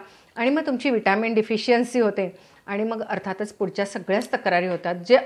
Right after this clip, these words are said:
अपचनामधून होतात, व्हिटॅमिन डेफिशियन्सीमधनं होतात. त्यामुळे well balanced डाएट पाहिजे. जेवणामध्ये दही ताकाचा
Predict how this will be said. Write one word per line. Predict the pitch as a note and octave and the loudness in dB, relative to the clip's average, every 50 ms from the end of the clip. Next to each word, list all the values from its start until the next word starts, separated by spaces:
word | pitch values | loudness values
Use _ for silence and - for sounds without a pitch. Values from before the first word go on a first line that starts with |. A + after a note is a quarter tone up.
| - - | 2 0
अपचनामधून | C4+ C4 C4+ - D4 D4 D#4+ D#4+ C#4+ C#4 C4 C4 B3+ B3 C4 B3+ | 0 2 2 0 0 0 2 2 2 4 2 2 2 0 0 0
होतात, | A3 A#3+ A#3 A3 - G#3 G#3 G#3 | -2 -4 -6 -4 -2 -4 -4 -4
व्हिटॅमिन | G#3+ F#3 E3+ E3 F3 F#3+ F#3+ G3 | -4 -4 -4 -2 -2 -2 -2 -2
डेफिशियन्सीमधनं | F3+ D#3 - D3 C#3 - E3 D#3 D3 - - D#3 D3+ C#3 C#3 C#3 | -4 -4 -6 -10 -10 -10 -10 -10 -10 -10 -12 -12 -12 -12 -14 -16
होतात. | C#3 - - - - _ _ _ _ _ _ _ _ _ _ _ _ _ _ _ - - - - - - _ - | -16 -16 -16 -16 -18 _ _ _ _ _ _ _ _ _ _ _ _ _ _ _ -20 -20 -20 -20 -20 -20 _ 0
त्यामुळे | G3 G#3 A#3+ B3+ C4 | 2 4 4 4 4
well | B3+ G#3 G#3 G#3 A3 B3+ | 4 4 6 6 6 6
balanced | C4 A3+ G3 E3+ F3 F#3 G3 G#3 G#3 - - A3 G#3 | 6 4 4 4 4 4 2 0 -2 -4 -6 -6 -6
डाएट | F#3 D#3+ F#3+ F3 F3+ G3 G#3+ G#3 - - | -2 2 4 6 6 6 4 2 2 4
पाहिजे. | A#3 A3+ A3+ A#3 B3+ C4+ C#4 - - - - - _ _ _ - F3+ | 4 4 4 2 0 0 -2 -6 -14 -20 -20 -20 _ _ _ 0 6
जेवणामध्ये | F#3 A#3 A#3 A#3 A#3 B3 C4+ C#4+ D4 C#4+ C#4 C#4+ D#4 E4+ | 8 8 8 8 6 2 2 2 0 0 -2 -2 -2 -2
दही | C#4 G#3+ A3 F#3+ F3 C4 D4 D#4 | -2 -2 -2 -2 0 0 0 0
ताकाचा | D#4 - B3+ G3+ F#3 - - G#3+ G#3 G#3 G#3 - A3 A3+ A#3+ B3+ | 0 0 -2 -2 -2 0 0 2 2 0 -2 -4 -4 -4 -4 -6